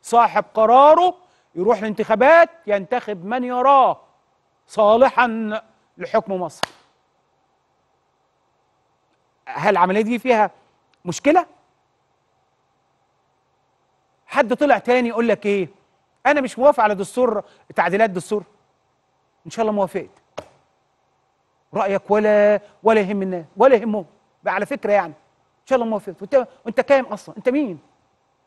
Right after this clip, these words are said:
أنت مين؟ رأيك ليك. أنت عايز تحتكر كمان الرأي.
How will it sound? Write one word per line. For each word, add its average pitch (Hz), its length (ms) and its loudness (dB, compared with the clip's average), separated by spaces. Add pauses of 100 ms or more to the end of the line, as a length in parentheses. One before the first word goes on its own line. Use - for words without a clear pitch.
(180)
أنت - 120 -8
مين؟ 320 340 -4 (1120)
رأيك 339 360 0
ليك. 302 340 -6 (2250)
أنت 226 220 -8
عايز 254 400 2
تحتكر - 400 -6
كمان 262 340 -4
الرأي. 254 340 0